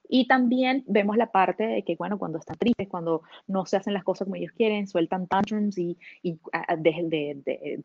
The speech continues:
pues, alboroto, o sea, es una, es casi, casi que incontrolable. Y todos pasamos por ahí, em, todos tenemos todavía esa energía, solo que la sociedad nos ha ido amoldando,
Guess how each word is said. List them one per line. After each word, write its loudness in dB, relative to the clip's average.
pues, -14
alboroto, 4
o -8
sea, -4
es -8
una, -10
es -14
casi, -14
casi -2
que 2
incontrolable. 0
Y -6
todos 4
pasamos -2
por -2
ahí, -4
em, -4
todos 2
tenemos 2
todavía -2
esa -8
energía, -2
solo 0
que 2
la 0
sociedad 0
nos 0
ha -8
ido 0
amoldando, 0